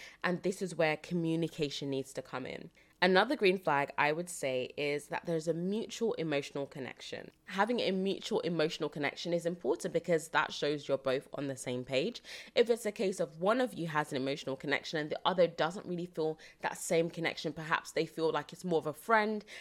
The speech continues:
as opposed to a romantic relationship, that could be a little bit problematic. So I think having a, a mutual emotional connection is very important as well, and is definitely a green flag. Another green flag, just adding on to the emotional connection, is a physical connection. I do think that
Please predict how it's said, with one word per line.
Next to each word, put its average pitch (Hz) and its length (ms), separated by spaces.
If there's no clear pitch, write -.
as 170 160
opposed 160 380
to 165 40
a 147 40
romantic 156 520
relationship, 165 560
that - 220
could 175 100
be 156 80
a 143 40
little 131 120
bit - 160
problematic. 165 720
So 240 120
I 214 100
think 220 260
having 202 360
a, 170 260
a 165 100
mutual 202 480
emotional 147 400
connection 143 560
is 170 200
very 143 220
important 139 500
as 131 160
well, 131 240
and 294 120
is 311 120
definitely 262 500
a 151 60
green 139 260
flag. - 380
Another 269 300
green 190 260
flag, 147 240
just 151 240
adding 151 340
on 139 220
to 135 220
the 139 100
emotional 151 540
connection, 104 680
is 247 200
a 285 60
physical 269 480
connection. - 420
I 151 120
do 233 280
think 165 380
that 120 200